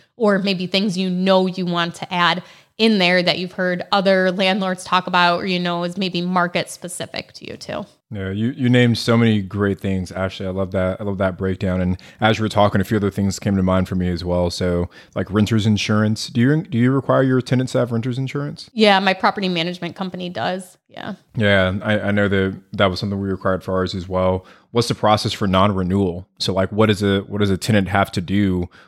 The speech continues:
Speaker 2: Or if they do these X Y Z things, you know, what are, what are, what are those things that would allow you to not renew their lease? Um, and then you, you mentioned this already, but the eviction process. I know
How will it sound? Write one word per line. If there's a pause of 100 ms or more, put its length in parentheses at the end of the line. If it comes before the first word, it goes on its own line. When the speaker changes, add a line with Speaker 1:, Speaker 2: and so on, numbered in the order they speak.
Speaker 2:
Or
if
they
do
these
X
Y
Z
things, (280)
you
know,
what
are,
what
are, (100)
what
are
those
things
that
would
allow
you
to
not
renew
their
lease? (420)
Um,
and
then
you,
you
mentioned
this
already,
but
the
eviction
process. (360)
I
know